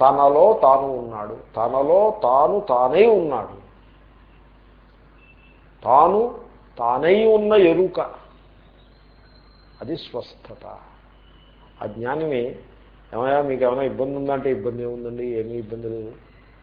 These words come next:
ఇబ్బంది ఏముంది?" ఆ స్వస్థత కేవలము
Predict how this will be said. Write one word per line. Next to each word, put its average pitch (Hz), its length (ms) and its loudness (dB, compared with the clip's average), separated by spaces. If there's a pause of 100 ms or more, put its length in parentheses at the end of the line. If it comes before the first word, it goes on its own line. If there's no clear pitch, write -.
(180)
ఇబ్బంది 110 280 -12
ఏముంది?" 120 300 -12 (2000)
ఆ 110 120 -2
స్వస్థత 117 920 -4 (200)
కేవలము 131 600 0